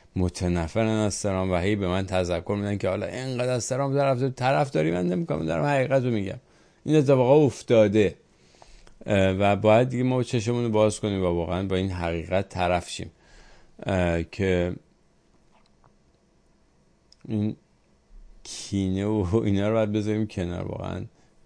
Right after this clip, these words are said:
واقعیت ها رو ببینیم، اون چیزی که هست رو ببینیم. اه، و بعد هم در آمستردام هم، اه، تیم آژاکس آمستردام با یک تیم اسرائیلی مثل که بازی داشته، نمی‌دونم بازی دوستانه بوده چون تو،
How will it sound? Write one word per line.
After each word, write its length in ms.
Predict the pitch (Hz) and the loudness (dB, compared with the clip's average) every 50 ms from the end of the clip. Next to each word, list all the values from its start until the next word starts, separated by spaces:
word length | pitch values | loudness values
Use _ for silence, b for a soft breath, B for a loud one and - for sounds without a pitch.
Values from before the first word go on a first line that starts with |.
| _ - | _ -2
واقعیت 600 | 101 104 101 95 92 95 95 95 90 85 82 - | 2 4 4 6 6 4 4 4 2 2 0 -2
ها 60 | 98 98 | -2 -2
رو 80 | 98 | -2
ببینیم، 500 | 98 101 104 98 87 85 82 80 80 87 | 0 2 2 2 2 2 0 -2 -4 -6
اون 120 | 85 85 78 | -6 -6 -6
چیزی 260 | - - 87 87 87 | -6 -6 -4 -4 -4
که 100 | 90 85 | -2 -2
هست 280 | 90 95 92 - - | -2 -4 -4 -4 -6
رو 60 | 87 80 | -6 -6
ببینیم. 380 | 80 85 85 85 85 - - - _ B B B B B B B B B - | -6 -6 -8 -8 -10 -10 -12 -14 _ B B B B B B B B B -4
اه، 240 | 95 92 92 90 90 | -2 0 2 2 2
و 380 | 87 87 92 92 92 90 90 | 2 2 2 2 2 2 2
بعد 380 | 90 85 101 101 107 117 110 - 120 | 0 2 2 4 4 4 2 0 0
هم 320 | 117 117 113 113 - - - _ _ _ _ _ _ _ _ _ _ _ _ - - - _ _ _ _ _ _ _ _ _ _ _ b b b b b b b b b b b b b _ _ _ _ | 0 0 0 0 -2 -6 -10 _ _ _ _ _ _ _ _ _ _ _ _ -20 -20 -20 _ _ _ _ _ _ _ _ _ _ _ b b b b b b b b b b b b b _ _ _ _
در 200 | - 117 110 123 | 8 10 10 10
آمستردام 920 | - - 131 123 131 127 117 - - 131 123 120 117 117 127 139 147 151 143 | 10 8 6 6 6 6 4 4 6 6 6 6 6 6 6 4 4 4 4
هم، 460 | 143 147 151 151 151 151 151 151 156 | 2 2 4 4 4 2 2 2 0
اه، 280 | - 120 107 104 104 101 | 2 2 2 2 2 0
تیم 280 | - - - 127 127 131 | -2 -2 -2 0 0 2
آژاکس 580 | 127 120 107 92 85 101 110 120 117 - - | 2 2 2 4 4 4 4 4 2 0 -2
آمستردام 640 | 127 110 101 95 87 - - 90 85 90 98 113 113 | -2 0 0 -2 -2 -2 -2 -2 0 0 0 2 2
با 120 | 107 107 | 2 2
یک 80 | 107 - | 2 0
تیم 200 | - 117 113 113 | 0 0 0 0
اسرائیلی 560 | 104 104 92 - - 92 87 82 82 92 113 | 0 -2 -4 -4 -2 -2 0 0 0 0 0
مثل 220 | 120 117 113 - | -2 -2 -4 -4
که 100 | 113 113 | -4 -4
بازی 440 | 101 95 98 92 92 90 85 92 98 | -2 0 2 2 2 2 0 0 0
داشته، 300 | 95 90 87 - 95 85 | -2 -2 -2 -2 -2 -2
نمی‌دونم 320 | 85 87 92 90 85 80 | -2 -2 -4 -4 -4 -4
بازی 300 | 78 80 80 78 82 85 | -4 -6 -6 -4 -4 -6
دوستانه 480 | 82 85 82 - - - 76 78 80 78 | -6 -6 -8 -8 -8 -6 -6 -4 -4 -6
بوده 300 | 78 80 78 78 78 76 | -6 -6 -6 -8 -8 -8
چون 260 | - - - 90 87 | -10 -10 -10 -10 -10
تو، 120 | - 64 | -10 -12